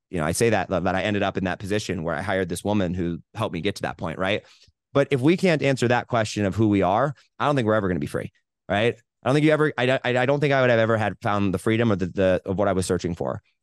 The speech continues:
And so that, that one conversation, that, that experience led me to go down a path that led me back to God and inevitably Jesus, that led me to getting married to my wife, that led me to building the business that I have now, the relationships that I have now, pretty much every single decision,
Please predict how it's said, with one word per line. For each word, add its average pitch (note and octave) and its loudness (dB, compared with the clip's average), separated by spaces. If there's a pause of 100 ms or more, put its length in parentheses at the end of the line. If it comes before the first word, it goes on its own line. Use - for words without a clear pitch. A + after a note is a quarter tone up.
(120)
And A#2 0
so B2 2
that, C#3 0
that B2+ 0
one A#2+ 0
conversation, G#2+ 0
that, G#2+ 0
that A2+ 0
experience G#2+ 0 (180)
led A#2+ 0
me C3 4
to A2+ 0
go G#2+ 2
down G#2 0
a F#2 -4
path G#2 -4
that F#2 -2
led F2+ -2
me F#2+ 0
back F2 -2
to - -10
God A2+ 0
and G2+ -2
inevitably F2 -2
Jesus, B2+ 2
that F2+ -2
led F#2 -2
me F2+ 0
to F2+ 0 (280)
getting F#2+ 0
married F#2 0
to F#2 -8
my E2 -4
wife, B2 0
that G2 0
led F#2+ 0
me F2+ 0
to F2+ -4
building F2+ 0
the F2 -2
business F2 -2
that E2+ -2
I F2+ -2
have F2 -4
now, A#2 0
the F2+ -4
relationships G#2+ -2
that A2+ 2
I A2 0
have A2 -2
now, G2+ -2 (160)
pretty E3+ 0
much B2+ 0
every G#2+ -2
single G2+ 0
decision, F#2+ 0